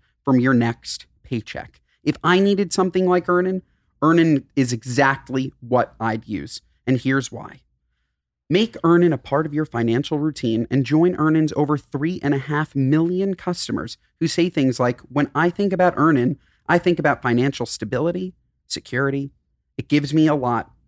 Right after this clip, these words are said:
of peace of mind." Earnin's the app that's helping millions of Americans feel self-sufficient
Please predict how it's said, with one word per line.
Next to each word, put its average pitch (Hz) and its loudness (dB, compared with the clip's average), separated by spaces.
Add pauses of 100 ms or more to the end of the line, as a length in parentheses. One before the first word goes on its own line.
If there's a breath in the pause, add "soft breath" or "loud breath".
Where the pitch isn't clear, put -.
of 123 -4
peace - -6
of 117 -6
mind." - -10 (600)
Earnin's 208 4
the 185 0
app 147 -2
that's 127 -6
helping 143 2
millions 165 0
of 165 0
Americans 127 -2
feel 127 0
self-sufficient - -2